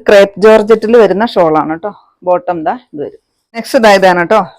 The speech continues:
ഇതിന്റെ വർക്ക് നോക്കി എന്ത് രസമുള്ള വർക്കാണ്. ചെസ്റ്റ് ഭാഗത്ത് നല്ല എംബ്രോയിഡറി വർക്കാണ് വരുന്നത്. അതുപോലെ തന്നെ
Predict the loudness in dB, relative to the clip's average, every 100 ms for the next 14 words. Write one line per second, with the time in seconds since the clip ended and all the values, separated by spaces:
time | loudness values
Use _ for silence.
0 | _ -12 -8 -4 -4 -6 -8 -8 -4 -6
1 | -6 -4 -2 -2 -2 -2 0 0 0 -2
2 | -2 0 -2 -2 -2 -2 -2 -4 -4 -6
3 | _ _ _ _ -8 -2 0 0 -2 -4
4 | -2 -4 -4 -4 -4 -4 0 2 2 0
5 | -2